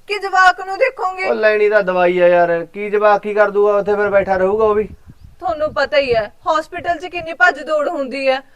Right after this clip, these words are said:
Speaker 1: ਉੱਥੇ ਜੇ ਵਿਚਾਰਾ ਉਹੀ ਤਕਲੀਫ 'ਚ ਰੋਈ ਜਾਊਗਾ।
Speaker 2: ਚੱਲ ਉਹ ਤਾਂ ਰੋਈ ਜਾਊਗਾ, ਚੱਲ ਮੰਨ ਲਿਆ ਉਹਨੂੰ ਇੱਥੇ ਛੱਡ ਜਾਂਦੇ ਆ ਬੇਬੇ ਕੋਲੇ। ਜੇ ਮਨਿੰਦਰ ਨੇ ਚੱਕ ਲੈਣਾ ਤਾਂ ਲੱਪੜ ਧੌਲ ਫਿਰ ਮਨਿੰਦਰ ਦੇ ਫਿਰ ਹੋਊਗੀ, ਫਿਰ ਚੰਗੀ ਰਹੇਗੀ।
Speaker 1: ਮੈਂ ਸਾਰੀ ਗੱਲ ਮੰਮੀ ਜੀ ਨੂੰ ਸਮਝਾਤੀ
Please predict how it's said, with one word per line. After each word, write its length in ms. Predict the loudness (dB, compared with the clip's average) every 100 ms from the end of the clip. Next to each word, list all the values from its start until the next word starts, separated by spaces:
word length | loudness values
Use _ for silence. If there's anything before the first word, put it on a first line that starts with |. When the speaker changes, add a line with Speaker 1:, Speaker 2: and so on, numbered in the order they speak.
| _
Speaker 1:
ਉੱਥੇ 260 | -8 -6 -6
ਜੇ 140 | -8
ਵਿਚਾਰਾ 580 | -6 -4 2 2 2 0 -4 _
ਉਹੀ 200 | -12 -8
ਤਕਲੀਫ 440 | -6 -6 -6 -8 -8
'ਚ 80 |
ਰੋਈ 340 | -6 -4 -4 -2
ਜਾਊਗਾ। 460 | 0 -2 -2 -4 -2
Speaker 2:
ਚੱਲ 160 | 0 0
ਉਹ 80 | 2
ਤਾਂ 120 | 2
ਰੋਈ 200 | 2 0
ਜਾਊਗਾ, 380 | -2 -2 -4 -6 -8 -4
ਚੱਲ 140 | -2
ਮੰਨ 220 | 0 -2
ਲਿਆ 180 | 0 -2
ਉਹਨੂੰ 140 | -2
ਇੱਥੇ 160 | -4 -4
ਛੱਡ 180 | -2 0
ਜਾਂਦੇ 200 | -2 -2
ਆ 40 |
ਬੇਬੇ 240 | -6 -6 -6
ਕੋਲੇ। 240 | -6 -6 -6
ਜੇ 120 | -4 -2
ਮਨਿੰਦਰ 400 | -2 -4 -2 0
ਨੇ 140 | 0
ਚੱਕ 260 | 0 -2 -2
ਲੈਣਾ 300 | -2 -2 -6 -12 -6
ਤਾਂ 80 | 0
ਲੱਪੜ 320 | 2 2 4
ਧੌਲ 240 | 6 6
ਫਿਰ 120 | 4 2
ਮਨਿੰਦਰ 320 | 0 0 0
ਦੇ 140 | 0
ਫਿਰ 160 | 0 0
ਹੋਊਗੀ, 420 | 0 -2 -6 -10 -10
ਫਿਰ 120 | -6
ਚੰਗੀ 280 | -4 -4 0
ਰਹੇਗੀ। 420 | 0 0 -2 -8 -14 -14
Speaker 1:
ਮੈਂ 180 | -14
ਸਾਰੀ 460 | -10 -6 -4 -4 -4
ਗੱਲ 180 | -4 -4
ਮੰਮੀ 280 | -6 -8 -10
ਜੀ 120 | -10
ਨੂੰ 140 | -10
ਸਮਝਾਤੀ 680 | -10 -6 -2 -2 -4 -8